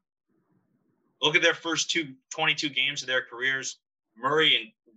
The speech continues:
really matches up favorably, favorably to Wilson in a lot of category. Russell has him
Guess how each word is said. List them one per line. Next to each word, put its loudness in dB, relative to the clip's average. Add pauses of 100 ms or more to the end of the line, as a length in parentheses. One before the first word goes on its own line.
really 4
matches -2
up -6
favorably, -6 (180)
favorably 2
to -6
Wilson -8
in -14
a -12
lot 0
of -4
category. -2
Russell -2
has 0
him -16